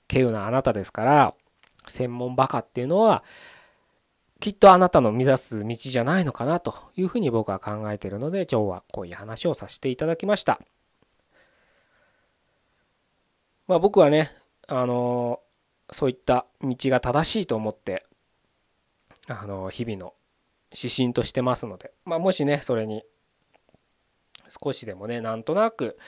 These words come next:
そんな気がするなんていうふうに思っていただける人であれば、自分なりにね、あ、山本こんなこと言ってたからっていうのをね、あのー、見つけていただくでもよし。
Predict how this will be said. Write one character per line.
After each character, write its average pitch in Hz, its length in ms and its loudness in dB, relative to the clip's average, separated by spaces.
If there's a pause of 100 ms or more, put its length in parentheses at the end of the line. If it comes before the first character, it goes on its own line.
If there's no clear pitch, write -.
(160)
そ 110 160 -10
ん 107 40 -10
な 107 80 -10
気 120 120 -10
が 113 120 -4
す 180 140 0
る 208 140 6
な 120 120 0
ん 95 80 -10
て 90 120 -16
い - 20 -14
う - 40 -20
ふ - 40 -16
う 107 60 -12
に 95 100 -14
思 131 120 -4
っ 165 60 -8
て - 80 -6
い 139 60 -6
た 160 120 2
だ 170 100 0
け 175 120 -6
る 175 60 -2
人 220 180 -4
で 190 80 2
あ 214 80 2
れ 262 100 2
ば、 110 180 0 (2500)
自 143 140 -4
分 120 120 0
な 113 120 0
り 113 80 -2
に 117 80 -6
ね、 139 240 -6 (180)
あ、 101 120 -12
山 104 200 -10
本 107 180 -10
こ 120 100 -8
ん - 20 -8
な 131 100 -2
こ 147 100 -4
と 147 60 -4
言 120 60 -6
っ - 20 -20
て - 100 -14
た 220 120 -2
か 202 80 0
ら 123 120 -2
っ - 60 -18
て - 140 -14
い 113 80 -8
う 113 40 -10
の 107 100 -12
を 92 60 -14
ね、 117 220 -10 (500)
あ 107 140 -12
の 98 420 -16
ー、 - 20 -20
見 107 120 -18
つ - 80 -20
け 110 120 -8
て 110 100 -12
い 107 40 -14
た 120 100 -4
だ 135 120 -2
く 151 100 -6
で 185 100 0
も 113 120 -4
よ 143 140 -2
し。 123 260 -10